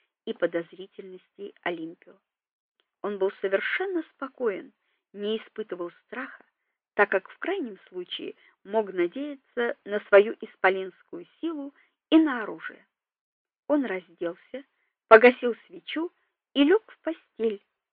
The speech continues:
что после трудного путешествия было ему очень приятно. Вскоре он заснул так крепко, что его мог разбудить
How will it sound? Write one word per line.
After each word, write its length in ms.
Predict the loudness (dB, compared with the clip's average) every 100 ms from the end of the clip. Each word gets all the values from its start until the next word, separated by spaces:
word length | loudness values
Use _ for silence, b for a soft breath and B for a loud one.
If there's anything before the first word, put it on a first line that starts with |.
| _ _ _ _ _
что 300 | -12 4 4
после 580 | 4 -4 2 8 8 6 _ _ _ _ _ -2
трудного 720 | 0 0 -2 -2 0 0 -2 _ _ _ _ _
путешествия 880 | -12 -8 -6 -4 -4 -6 _ -16 -16 _ _ _ _
было 320 | _ -6 -4
ему 520 | -4 -4 -4 -4 -6 _ 6
очень 360 | 6 6 -12
приятно. 540 | -20 -18 -16 -16 _ _ _ _ _ _ _ _ _ _ _
Вскоре 500 | -8 2 4 4 -4 _ _ _ _
он 240 | 4 6 6
заснул 600 | 2 2 0 0 0 -4 _
так 200 | -2 -2 -2
крепко, 580 | -6 -6 -6 _ -12 -12 _ _ _
что 240 | -10 12 12
его 180 | 12
мог 260 | 10 4 0
разбудить 580 | -4 -6 -12 -10 -10